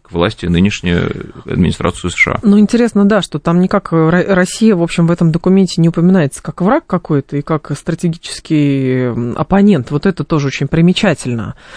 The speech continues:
Speaker 2: А, и в этом отношении, конечно, там взгляд, э, даже если там с Обамой, например, сравнить, э, всё очень разное, потому что есть ощущение, что глобалисты эту стратегию не писали.
Speaker 1: Э, совершенно.
Speaker 2: И атлантисты эту стратегию не писали.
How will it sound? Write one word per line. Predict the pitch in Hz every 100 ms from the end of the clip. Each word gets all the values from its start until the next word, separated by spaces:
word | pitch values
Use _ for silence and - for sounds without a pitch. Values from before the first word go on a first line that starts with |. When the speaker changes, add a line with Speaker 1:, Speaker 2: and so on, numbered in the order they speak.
| - -
Speaker 2:
А, | 156 151 147
и | - 180
в | 180
этом | 185 180
отношении, | 160 160 196 185
конечно, | 165 160 165 - 160 156 151 139 -
там | 131
взгляд, | 143 151 170 156 - -
э, | 139 135 135
даже | 156 156
если | 143 -
там | - -
с | -
Обамой, | 165 240 262
например, | 180 - 147 143 -
сравнить, | 156 156 170 147 - - -
э, | 135 127
всё | - 151
очень | - 160
разное, | 185 247 247 170
потому | - 143 160
что | 180 - - - -
есть | 175 214 -
ощущение, | 190 185 277 339
что | 240 -
глобалисты | 175 208 190 233 311 202
эту | 180
стратегию | - 180 185 220 156
не | 147
писали. | 147 202 - 131 - _ - -
Speaker 1:
Э, | 95 90 -
совершенно. | - 123 117 226 240
Speaker 2:
И |
атлантисты | 202 285 285 285 262 196
эту | 180 185
стратегию | - - 294 190 233
не | 208 247
писали. | - - 208 175 165